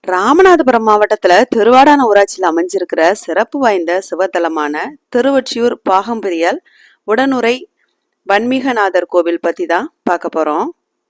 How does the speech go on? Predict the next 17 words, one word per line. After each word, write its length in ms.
இந்த 380
கோவிலை 460
பாகம்பிரியா 480
கோயில்னு 340
தான் 240
சொல்றாங்க. 420
இது 300
ஒரு 440
தேவார 400
வைப்புத்தலமா 800
சொல்லப்படுது. 640
மூன்று 440
அடியில 480
இந்த 200
உலகத்தையே 600
அளந்த 580
மகாவிஷ்ணுவுக்கு 880